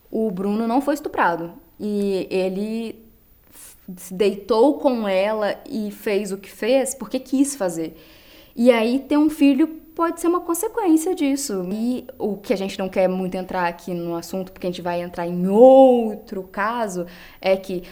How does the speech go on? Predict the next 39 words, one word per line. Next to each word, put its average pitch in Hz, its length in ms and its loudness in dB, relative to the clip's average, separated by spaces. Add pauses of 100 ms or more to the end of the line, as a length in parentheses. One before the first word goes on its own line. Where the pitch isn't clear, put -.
(140)
depois 233 380 6
a - 20 6
mulher 233 220 2
tem 233 340 -4
o 233 100 -6
direito 202 300 -4
de - 100 -10
fazer 214 200 -4
o - 20 -6
que 208 80 -6
ela 220 120 0
quiser 233 300 0
com 233 120 -2
o 233 40 -2
corpo 247 340 0
dela, 165 440 0 (1120)
né? 190 240 -4
Mas 190 280 -4
quando 180 320 -4
você 170 680 -6
dorme 175 320 -6
com, 185 200 -4
com 185 140 -8
alguém, 190 460 -2 (320)
pode 196 240 4
acontecer 202 500 -4
de 202 80 -6
ter - 80 -6
uma 208 140 -2
gravidez. 208 420 -4
O 180 60 -4
Bruno 170 320 -4
era 170 180 -6
casado 202 500 -2
e 233 140 -4
ele 196 140 -4
sabia 208 360 -6
disso, 208 360 -6
porque 180 580 -4